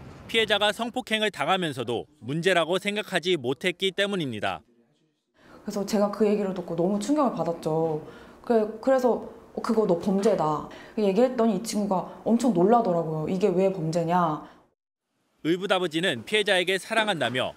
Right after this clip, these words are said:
Speaker 1: 성폭행을 저지른 것으로 알려졌습니다.
Speaker 2: 이 친구가 어느 정도까지 세뇌가 됐냐면 아버지가 하루라도 자기를 않는 날에는 "어, 아빠가 나를 오늘은 사랑-, 왜 사랑해주지 않지?"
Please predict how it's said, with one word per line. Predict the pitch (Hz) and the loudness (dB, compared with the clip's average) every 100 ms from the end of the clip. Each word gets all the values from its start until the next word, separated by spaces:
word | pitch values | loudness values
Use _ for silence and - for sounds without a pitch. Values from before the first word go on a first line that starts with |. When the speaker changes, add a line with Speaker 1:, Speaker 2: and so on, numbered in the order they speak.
| - | -8
Speaker 1:
성폭행을 | 196 196 214 190 196 | -8 -6 -6 -2 -2
저지른 | 202 147 139 175 | -2 -2 -2 -2
것으로 | 156 123 110 95 - | -2 -4 -6 -8 -2
알려졌습니다. | 117 139 139 156 127 101 98 - _ _ _ _ _ - | 0 0 -2 -6 -8 -4 -4 -4 _ _ _ _ _ -14
Speaker 2:
이 | |
친구가 | - 226 180 | -4 2 4
어느 | 196 294 | 4 4
정도까지 | 294 254 202 196 | 2 2 0 -2
세뇌가 | 254 254 247 | -2 0 0
됐냐면 | 180 160 180 226 160 - | -2 -4 -2 -2 -2 -2
아버지가 | - 214 294 294 285 | 2 2 0 -2 -2
하루라도 | 330 359 320 277 | 0 2 0 0
자기를 | - 196 202 220 175 - _ _ _ _ _ | -4 -4 -2 0 -2 -6 _ _ _ _ _
않는 | 202 156 175 | -2 0 0
날에는 | 175 160 196 220 - | 0 0 0 0 2
"어, | 285 | 2
아빠가 | 185 175 214 185 | 2 2 0 0
나를 | 160 165 | 0 -2
오늘은 | 160 180 190 | -2 -4 -4
사랑-, | 269 294 196 | 0 2 2
왜 | 185 | 2
사랑해주지 | 277 294 285 285 - | 0 2 2 0 -4
않지?" | 151 151 311 | -6 -6 -8